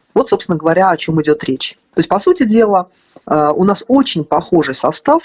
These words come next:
на состав оскорбления, потому что там точно так же говорится о том, что это неуважение должно быть, э, выражено в неприличной форме. Оскорбление — это тоже проявление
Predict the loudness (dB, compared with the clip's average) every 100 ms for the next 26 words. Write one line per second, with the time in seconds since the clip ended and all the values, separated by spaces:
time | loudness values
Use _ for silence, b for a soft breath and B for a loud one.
0 | -6 -4 -2 -2 -4 -4 -4 -4 -6 -4
1 | -2 0 0 0 -8 -8 -4 -4 -2 -4
2 | -6 -6 -4 -4 -6 -2 0 0 -2 0
3 | -2 -4 -4 -2 0 -2 -4 -2 -2 -2
4 | 0 0 -2 B B B 0 2 2 0
5 | 0 0 0 0 0 0 0 -2 B B
6 | -4 0 2 2 0 2 0 0 0 0
7 | 0 -4 -8 -4 -4 -4 -4 -2 -2 -8
8 | -14 _ _ -4 -2 2 2 2 0 -2
9 | 0 2 0 -2 _ -2 0 2 2 2
10 | 0 -4